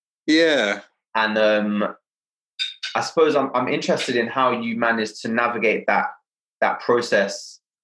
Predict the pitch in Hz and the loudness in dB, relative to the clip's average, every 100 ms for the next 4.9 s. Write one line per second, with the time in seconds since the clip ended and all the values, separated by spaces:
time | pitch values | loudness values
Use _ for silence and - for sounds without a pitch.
0 | _ _ - 104 113 113 110 - 104 104 | _ _ -4 0 2 0 -4 0 2 4
1 | 101 98 98 - - _ _ _ - - | 2 0 -6 -18 -20 _ _ _ -12 -4
2 | 160 156 156 147 147 147 143 143 139 - | 0 2 0 0 2 2 2 2 2 2
3 | 101 98 98 98 - _ - 120 - 131 | 2 2 2 0 -4 _ 0 0 2 2
4 | 151 - 135 120 110 123 113 107 98 | 2 4 2 2 0 2 4 4 2